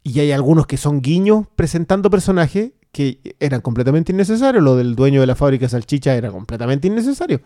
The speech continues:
Ese era un personaje que no tenía, no tiene nada que hacer. Y, y lo tiraron así como, "Oye, o sea, se viene". Y todo en Anvil.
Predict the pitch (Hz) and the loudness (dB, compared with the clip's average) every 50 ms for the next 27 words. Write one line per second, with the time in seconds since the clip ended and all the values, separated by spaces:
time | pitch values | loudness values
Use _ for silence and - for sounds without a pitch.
0 | _ _ _ _ _ _ - 208 - - 339 359 339 320 - 330 285 320 339 349 | _ _ _ _ _ _ 0 0 2 4 2 2 2 0 -2 0 0 2 2 2
1 | 302 320 339 339 339 330 320 320 330 320 294 302 294 214 160 - 147 151 151 - | 2 2 2 2 2 2 2 2 2 0 0 -2 -6 -8 -12 -8 -8 -8 -4 2
2 | 160 160 151 160 147 135 120 127 135 131 - 104 - - - 269 370 381 - - | 2 4 4 4 2 2 0 -2 -2 -2 -4 -6 -4 0 0 2 2 2 -2 -4
3 | - - - - - - _ _ - 113 - - - 220 226 214 - 262 233 247 | -6 -18 -20 -20 -20 -20 _ _ -4 -4 -2 0 2 2 2 4 2 2 2 4
4 | 226 220 254 294 320 320 311 285 240 302 302 311 294 269 233 - _ _ _ _ | 4 4 4 4 4 4 2 4 2 4 4 4 4 4 2 0 _ _ _ _
5 | _ - 220 208 151 123 104 - _ _ _ _ _ _ _ - - 120 - 139 | _ 0 2 2 2 0 -2 -8 _ _ _ _ _ _ _ -10 -10 -4 -4 -2
6 | 127 143 170 180 160 135 - - 139 - 254 285 262 269 262 240 240 233 208 165 | 2 4 4 4 2 0 -6 -10 -2 0 0 2 2 0 2 2 2 2 2 0
7 | 139 113 127 113 113 117 | 0 2 0 0 0 -4